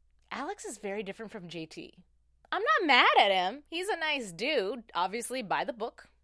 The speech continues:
which we need in law enforcement. I'm not mad at that. But at the same time, interesting pick.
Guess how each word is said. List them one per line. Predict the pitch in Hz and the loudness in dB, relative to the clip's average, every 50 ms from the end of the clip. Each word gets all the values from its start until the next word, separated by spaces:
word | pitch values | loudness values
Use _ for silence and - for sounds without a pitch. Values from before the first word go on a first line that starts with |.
| _ _ | _ _
which | - 160 151 - - - - - | -14 -14 -12 -12 -14 -16 -16 -14
we | 208 233 | -12 -10
need | 247 214 180 196 247 247 254 - | -8 -8 -6 -6 -8 -8 -10 -12
in | 262 262 | -10 -4
law | 233 208 190 190 | 0 0 2 2
enforcement. | 208 196 - 208 185 185 - - 214 220 | 0 -2 -2 -2 -2 -2 -4 -4 -4 -4
I'm | 214 208 | -4 -2
not | 226 262 302 - | -2 -4 -4 -4
mad | 240 247 285 330 302 196 | -4 -2 0 0 0 -2
at | 160 - | -4 -4
that. | - 143 135 143 175 - _ - | -2 0 0 0 0 -2 _ -4
But | - 453 - 269 196 185 226 - - - - - - - - | 0 4 6 6 8 6 6 2 0 -12 -14 -20 -20 -14 -4
at | - 269 - | -4 -4 -4
the | 269 269 | -4 -6
same | - - 311 285 294 277 | -4 -4 -4 -4 -6 -4
time, | - 311 311 302 262 254 233 226 220 - - - _ _ _ _ - _ _ _ _ _ _ _ _ _ _ _ _ _ - | 0 2 4 4 4 4 2 0 -4 -12 -20 -20 _ _ _ _ -20 _ _ _ _ _ _ _ _ _ _ _ _ _ -8
interesting | 311 381 415 415 - 453 466 415 | -8 -6 -4 -4 -2 -2 -2 0
pick. | - 247 277 294 - - - | 2 2 2 2 -2 -12 -20